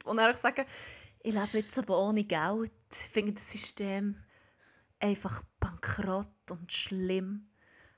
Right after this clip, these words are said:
Kann ich eine Frühlingsrolle haben?» Und sie haben ihm halt dann wirklich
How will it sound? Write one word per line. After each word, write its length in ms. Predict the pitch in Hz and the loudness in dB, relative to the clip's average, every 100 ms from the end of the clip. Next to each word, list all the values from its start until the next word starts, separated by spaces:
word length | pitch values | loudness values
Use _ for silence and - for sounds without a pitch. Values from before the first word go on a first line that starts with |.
| _ _ | _ _
Kann 240 | - 208 214 | -6 0 2
ich 80 | |
eine 40 | 208 | 2
Frühlingsrolle 840 | 208 208 208 - 208 190 180 185 | 6 6 6 2 2 2 2 2
haben?» 240 | 185 - 175 - - - | -2 -6 -12 -14 -8 0
Und 120 | 254 | 4
sie 120 | 370 | 8
haben 80 | - | 8
ihm 100 | 294 | 10
halt 180 | 277 262 | 10 10
dann 240 | 294 277 285 - - - - | 12 12 12 8 -2 -10 -6
wirklich 480 | 214 294 311 - | 2 4 4 2